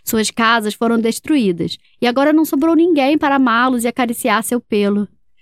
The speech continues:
Não há mais ninguém para lhes dar água e comida. Os rostos solitários e confusos dos gatos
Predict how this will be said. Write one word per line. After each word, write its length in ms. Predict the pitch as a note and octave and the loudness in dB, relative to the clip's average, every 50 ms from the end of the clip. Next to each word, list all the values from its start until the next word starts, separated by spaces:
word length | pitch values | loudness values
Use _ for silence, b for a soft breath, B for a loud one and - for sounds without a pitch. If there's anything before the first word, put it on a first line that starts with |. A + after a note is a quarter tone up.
| _ _ | _ _
Não 160 | _ C4+ C4 C4+ | _ -2 0 2
há 80 | C#4 | 2
mais 200 | C#4 C4+ C#4 C4 | 2 2 2 2
ninguém 440 | B3+ C4 C4+ C4+ B3 A#3+ B3 C#4 D4 | 0 2 2 2 2 2 2 2 2
para 220 | C4 C#4 B3+ A3+ | 0 0 0 0
lhes 160 | A#3 A#3+ G#3+ A3+ | -2 -2 -2 -2
dar 220 | G#3+ A3 A3 G#3+ | 0 0 0 2
água 380 | G#3+ G#3+ A3 A#3 B3 C4+ A#3+ A#3+ | 2 2 2 2 0 0 -2 -2
e 40 | A#3 | -4
comida. 680 | _ - A3 A3 A3 A3+ B3 C#4+ C#4+ A3+ F#3 E3 E3 - _ _ _ _ _ _ _ _ _ _ _ _ _ _ _ _ _ _ _ _ _ _ _ _ | _ -2 -2 0 2 2 2 0 0 -2 -4 -6 -8 -10 _ _ _ _ _ _ _ _ _ _ _ _ _ _ _ _ _ _ _ _ _ _ _ _
Os 220 | - G#3+ G#3 F#3+ | -4 -2 -2 -2
rostos 540 | E3+ G#3+ A3+ A#3 A#3+ B3 A#3+ - - A3+ G#3+ | 0 0 2 2 2 0 -2 -4 -10 -10 -4
solitários 720 | - A#3 A3 G#3+ G#3 _ - F3+ F#3 G3+ A3 G#3+ G#3 G3 G3 | -4 -2 -2 -2 -4 _ -2 0 0 2 0 0 0 -4 -6
e 40 | G#3 | -6
confusos 760 | - - G#3 G#3+ - - _ B3+ C4 C4 C4 A3 G#3+ G3+ G#3 | -4 -4 -4 -4 -4 -4 _ 0 0 0 0 -2 -4 -8 -6
dos 220 | - G#3 G3+ - | -6 -6 -6 -4
gatos 420 | - A3+ A#3 A#3 A#3 A#3 _ A#3 | -2 -2 0 0 -2 -2 _ -12